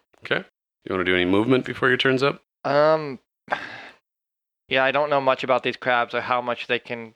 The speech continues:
Speaker 2: climb, but I do not believe by looking around that anybody's looking to run across this bridge.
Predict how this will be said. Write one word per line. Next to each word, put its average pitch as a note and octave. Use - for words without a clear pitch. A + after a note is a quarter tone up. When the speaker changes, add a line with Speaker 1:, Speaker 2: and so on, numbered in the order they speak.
Speaker 2:
climb, A2+
but B2+
I B2+
do B2+
not C3
believe B2+
by G#2+
looking C3
around A#2+
that A#2
anybody's A#2+
looking A#2+
to A#2
run A#2
across A#2
this A2
bridge. A2+